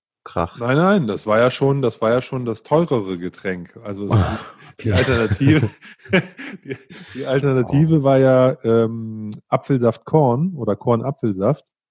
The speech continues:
Speaker 2: je nachdem, wie man das, äh, bezeichnet. Da, da gab's dann fünf Gläser für zehn D-Mark. Also das kostete nur zwei D-Mark. Das war also die
Speaker 1: Alter.
Speaker 2: gleiche,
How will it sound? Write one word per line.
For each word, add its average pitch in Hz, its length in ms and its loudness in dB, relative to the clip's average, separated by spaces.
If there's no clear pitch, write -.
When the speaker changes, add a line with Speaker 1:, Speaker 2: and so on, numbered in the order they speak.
Speaker 2:
je 101 80 -2
nachdem, 107 340 -2
wie 107 80 -2
man 101 180 0
das, - 460 -6
äh, 95 320 -2
bezeichnet. 98 680 -2
Da, 104 360 2
da 107 140 2
gab's 113 280 2
dann 135 160 2
fünf 170 400 2
Gläser 90 380 0
für 90 320 -4
zehn 90 280 -4
D-Mark. 85 460 -8
Also 95 300 -14
das - 200 -20
kostete 113 440 -14
nur 107 180 -8
zwei 113 380 2
D-Mark. 85 440 -6
Das - 140 -20
war - 120 -20
also 104 140 -2
die - 60 2
Speaker 1:
Alter. - 180 -6
Speaker 2:
gleiche, 117 480 2